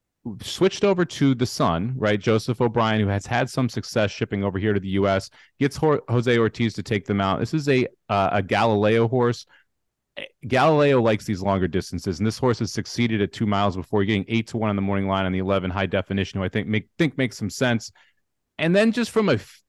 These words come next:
pure pace play, if you wanna get wonky, the four Tide of the Sea is gonna be loose.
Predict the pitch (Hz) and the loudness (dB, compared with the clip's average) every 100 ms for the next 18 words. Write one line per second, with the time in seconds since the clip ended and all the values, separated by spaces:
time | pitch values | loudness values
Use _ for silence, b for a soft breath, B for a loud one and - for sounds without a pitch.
0 | - - 226 254 240 - 180 156 - - | -20 -4 2 2 0 -2 0 -2 -4 -8
1 | 85 - 95 110 _ 135 143 143 127 160 | -8 -8 -16 -20 _ -2 2 2 4 4
2 | 220 240 208 139 131 139 135 98 92 90 | 2 2 2 0 2 4 2 -2 -6 -6
3 | - 175 185 - 139 135 107 - 120 101 | -2 0 0 0 2 2 -2 -2 -2 -2
4 | 82 113 107 101 95 90 71 - - | 0 0 0 0 -2 -4 -6 -14 -20